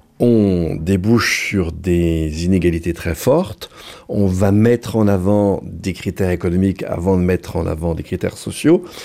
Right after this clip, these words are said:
Et puis finalement, on a des effondrements sociaux qui vont déboucher sur la guerre.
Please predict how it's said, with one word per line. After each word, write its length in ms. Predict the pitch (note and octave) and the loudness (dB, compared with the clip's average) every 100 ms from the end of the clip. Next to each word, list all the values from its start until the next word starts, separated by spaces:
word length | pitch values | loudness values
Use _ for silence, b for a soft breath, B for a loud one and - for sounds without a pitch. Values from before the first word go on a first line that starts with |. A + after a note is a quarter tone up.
| B B | B B
Et 60 | - | -8
puis 140 | - | -6
finalement, 600 | F#2 G2+ G2 A2 C#3 C#3 - | -2 2 4 4 4 2 0
on 240 | A#2+ A#2 | 2 4
a 100 | A#2 | 4
des 320 | F#2 E2+ E2+ A#2+ | 2 0 2 0
effondrements 600 | - A#2+ G2 F#2 F2+ F2 | 2 0 2 2 2 0
sociaux 540 | F2 E2+ - C#3 - _ b b b b b _ | -6 -4 -2 -2 -4 _ b b b b b _
qui 120 | - F2+ | -8 0
vont 160 | A2+ | 2
déboucher 380 | C3+ G2+ G2 - | 2 2 0 -2
sur 180 | - G#2 | -2 0
la 120 | G2+ | 2
guerre. 420 | B2+ A2 F#2 - | 2 0 -2 -8